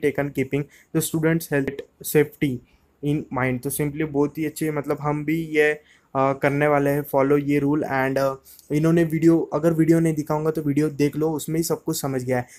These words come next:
तो simply बहुत ही अच्छी गुड न्यूज़ है गाइस and, अ, स्टेट वाइज भी बहुत सी जल्दी से, अ, फॉलो करने वाले हैं ये लोग।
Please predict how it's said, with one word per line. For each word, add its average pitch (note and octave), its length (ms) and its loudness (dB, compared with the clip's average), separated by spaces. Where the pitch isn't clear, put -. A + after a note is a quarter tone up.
तो D#3 80 -2
simply E3 360 2
बहुत D3 320 -2
ही F#3+ 60 4
अच्छी F#3 220 -2
गुड D#3+ 180 0
न्यूज़ D#3+ 240 2
है D#3 80 2
गाइस D3 320 -2
and, C#3+ 300 -2
अ, D3 80 0
स्टेट D#3+ 280 0
वाइज D3+ 320 2
भी E3+ 140 6
बहुत D#3 440 -2
सी E3 200 -2
जल्दी D3 380 0
से, D#3+ 220 0
अ, C#3 460 -2
फॉलो C#3+ 260 4
करने D3 340 0
वाले C#3 240 2
हैं C3 80 4
ये B2 160 0
लोग। A#2+ 200 -4